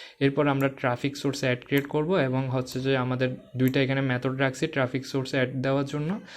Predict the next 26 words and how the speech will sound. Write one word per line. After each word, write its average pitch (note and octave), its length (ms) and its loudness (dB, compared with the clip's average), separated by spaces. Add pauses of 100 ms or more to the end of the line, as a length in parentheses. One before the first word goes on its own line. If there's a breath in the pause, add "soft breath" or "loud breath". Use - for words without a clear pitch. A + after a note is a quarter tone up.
(160 loud breath)
আপনারা C3 280 0
সেই C#3+ 180 2
মেথডে C#3 360 0
কাজ C#3+ 280 0
করে C#3 180 0
কিন্তু C#3 200 -2
আর্নিংটা C3+ 380 0
করতে C#3+ 260 -2
পারবেন। D#3 320 -2 (100)
এবং C3 300 0
আমাদের C#3 360 2
এই C#3 80 6
কোর্সে C#3 440 0
আপনি C#3 220 0
একসাথে C#3 480 -2 (380 loud breath)
দুইটা C3+ 240 4
কোর্স C#3+ 260 2
পাবেন, B2 300 -2
একটা A#2+ 260 -2
হচ্ছে C3+ 220 0
পেইড C3+ 280 2
মার্কেটিং, D3 380 2
একটা C3 240 -2
হচ্ছে B2+ 160 -4
ফ্রি F3+ 220 4
মার্কেটিং। B2+ 420 0